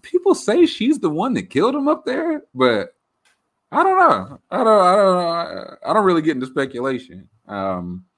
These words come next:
but yeah, I'm just, one, kinda amazed it's been ninety-six years since his first African-American winner. That's kinda wild.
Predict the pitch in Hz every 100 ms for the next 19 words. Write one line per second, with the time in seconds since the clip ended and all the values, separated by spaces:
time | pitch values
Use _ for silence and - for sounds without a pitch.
0 | _ _ _ _ _ _ _ _ _ _
1 | _ 101 123 107 - _ _ _ _ _
2 | - 214 127 208 180 139 - - _ _
3 | _ _ _ _ _ _ 107 160 131 135
4 | 135 107 113 104 95 104 87 87 92 95
5 | 98 90 92 98 98 85 - 85 87 85
6 | 82 82 85 87 78 87 92 80 95 -
7 | 80 69 67 82 _ - 71 69 67 69
8 | -